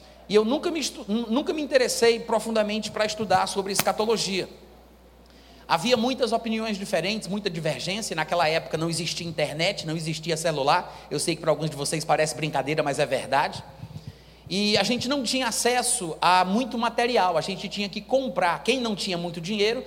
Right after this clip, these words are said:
ainda fazia xerox de algumas coisas de outras pessoas. Então, naquela época era tudo muito precário, mas eu não tinha muita informação e eu era muito ignorante. Mas à medida que o tempo foi passando e eu fui crescendo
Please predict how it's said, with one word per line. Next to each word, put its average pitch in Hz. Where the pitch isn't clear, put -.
ainda 196
fazia 202
xerox -
de 175
algumas 165
coisas 190
de 147
outras 233
pessoas. 156
Então, 190
naquela 190
época 208
era 202
tudo 214
muito 220
precário, 220
mas 180
eu 214
não 240
tinha 226
muita 208
informação 190
e 185
eu 202
era 226
muito 262
ignorante. 175
Mas 233
à 277
medida 277
que 240
o 247
tempo 240
foi 220
passando 214
e 180
eu 175
fui 180
crescendo 208